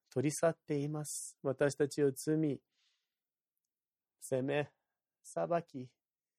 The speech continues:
すべてから私たちを解放してくれています。完璧な勝利が私たちには確信されています。そして、イエスが私たちをどのように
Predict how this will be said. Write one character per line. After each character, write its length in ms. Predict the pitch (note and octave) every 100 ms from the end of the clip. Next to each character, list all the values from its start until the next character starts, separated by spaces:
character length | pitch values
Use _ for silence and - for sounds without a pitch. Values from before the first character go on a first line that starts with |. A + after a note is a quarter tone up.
| _ _
す 160 | - G#3+
べ 140 | G#3
て 160 | G3 F#3+
か 160 | G3+ G#3
ら 180 | F#3+
私 320 | D#3+ D#3+ D3+ D3
た 160 | D#3+
ち 180 | - F3
を 200 | F3+ C#3+ _ -
解 300 | - A#2+ C3+
放 420 | - D#3 E3+ E3+ -
し 180 | -
て 240 | - B2 - D3
く 160 | - A#2+
れ 220 | A2 A#2
て 260 | - A#2 G#2+
い 220 | G#2+ G#2+
ま 160 | B2+ D#3
す。 240 | - - _ _ _ _ _ _ -
完 260 | F3 F3
璧 220 | F3 E3+ E3
な 120 | E3
勝 380 | - - F3 D3+
利 140 | D3+
が 240 | G3 C3 -
私 320 | C3 C#3 C3
た 120 | B2
ち 140 | A2+ D3+
に 100 | F3+
は 140 | D3
確 260 | - B2 -
信 400 | - C3 B2+ C#3 -
さ 180 | - A#2
れ 140 | A#2+
て 160 | - A#2+
い 160 | A#2+
ま 180 | A#2 B2
す。 300 | - - - _ _ _ _ _ _ _ _
そ 120 | -
し 80 | A#2+
て、 220 | - F3 - _ _ _ _ -
イ 40 |
エ 40 | B2
ス 180 | -
が 160 | C#3 F#3
私 340 | B2+ C3 D3
た 100 | D#3+
ち 120 | D3 D3+
を 60 |
ど 160 | D3+ F3
の 140 | G3+
よ 180 | G3 F#3+
う 60 | F3+
に 260 | G3+ D3